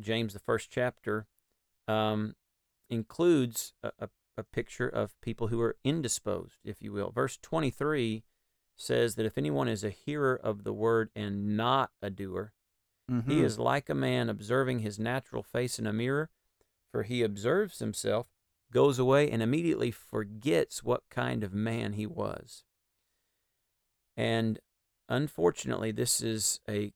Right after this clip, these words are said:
Speaker 1: condition that seems to be all too common. I think these verses describe a man or a woman who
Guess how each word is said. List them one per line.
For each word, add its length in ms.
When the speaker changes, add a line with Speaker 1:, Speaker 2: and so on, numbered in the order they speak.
Speaker 1:
condition 600
that 140
seems 420
to 60
be 380
all 320
too 260
common. 500
I 80
think 340
these 240
verses 420
describe 760
a 140
man 420
or 120
a 80
woman 440
who 520